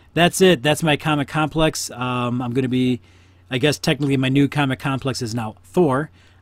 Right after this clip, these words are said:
uh, since I have conquered my first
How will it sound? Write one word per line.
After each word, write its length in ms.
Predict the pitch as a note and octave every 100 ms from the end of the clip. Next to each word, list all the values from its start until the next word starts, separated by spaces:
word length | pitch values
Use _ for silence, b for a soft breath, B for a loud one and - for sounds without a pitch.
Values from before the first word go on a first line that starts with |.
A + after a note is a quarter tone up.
| -
uh, 240 | A2+ A2
since 460 | A2 - B2 A#2 F2+ - -
I 300 | D#3+ E3+ D#3+
have 340 | D3 C#3+ B2 _ -
conquered 920 | - G3+ A#3 C#4+ - E3 D3 E3+ F#3+ _ _ _ _ _ _ _ _ -
my 300 | B2+ D3+ D3 _ _ _
first 680 | - G#3+ B3 C#4 - -